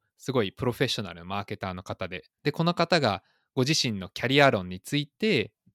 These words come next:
マーケティングのプロフェッショナルとして語っている講義動画を見てたんですね。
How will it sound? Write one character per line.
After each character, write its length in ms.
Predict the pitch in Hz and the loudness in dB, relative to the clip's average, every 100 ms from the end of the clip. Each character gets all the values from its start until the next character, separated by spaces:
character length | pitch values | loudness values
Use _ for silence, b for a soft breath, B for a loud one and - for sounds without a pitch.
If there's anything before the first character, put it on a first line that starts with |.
| _ | _
マ 140 | 127 127 | -2 -2
ー 20 | |
ケ 140 | 135 | -2
テ 120 | 131 135 | -4 -4
ィ 80 | |
ン 40 | 131 | -4
グ 80 | 131 | -4
の 100 | 123 | -6
プ 160 | - | -4
ロ 60 | 123 | -4
フ 80 | 135 | -2
ェ 40 | |
ッ 40 | |
シ 140 | 127 131 | -4 -2
ョ 40 | |
ナ 80 | 127 | -2
ル 80 | 123 | -2
と 100 | 131 | -4
し 80 | - | -2
て 140 | 208 | -4
語 260 | - 113 143 | -2 -4 -4
っ 100 | - | -2
て 140 | 135 | 0
い 60 | 123 | 2
る 260 | 123 123 _ _ | 2 0 _ _
講 80 | - | 0
義 120 | 127 117 | 2 4
動 120 | 117 | 2
画 80 | 90 | 2
を 40 | |
見 100 | 101 | -8
て 100 | 101 | -8
た 100 | 90 | -10
ん 60 | 85 | -14
で 80 | |
す 100 | 87 | -12
ね。 160 | 104 147 | -10 -10